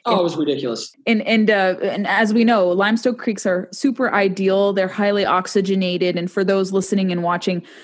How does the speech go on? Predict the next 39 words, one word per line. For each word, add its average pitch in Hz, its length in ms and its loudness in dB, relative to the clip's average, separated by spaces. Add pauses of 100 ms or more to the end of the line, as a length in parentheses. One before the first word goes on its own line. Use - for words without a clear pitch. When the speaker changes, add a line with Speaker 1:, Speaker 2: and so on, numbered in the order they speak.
(140)
Speaker 2:
that's 196 160 -2
what 202 200 0
these 196 180 -2
steelhead 190 580 2 (180)
like. 190 260 0
And 196 100 0
I 185 60 0
think 208 180 0
salmon 185 400 -2
too, 190 240 0
to 190 160 0
an 214 60 2
extent, 214 380 -2
but 185 200 0 (640)
in 226 160 6
Pennsylvanian 214 720 2
vernacular, 185 720 2 (340)
steelhead 233 680 2
is 196 280 2
a 180 360 0
trophy 254 380 2
rainbow 185 380 2
trout 180 240 0
in 175 120 -4
a 180 40 -4
sense. 175 400 -4
And 185 200 -4
some 202 120 0
of 196 60 -2
them 202 140 0
have 185 320 0
that 165 200 -2
hook 208 300 -2
nose 196 320 0
jaw 185 340 2
that 175 200 -2
looks 180 240 -2
very 185 180 0
salmonoid. 175 720 -2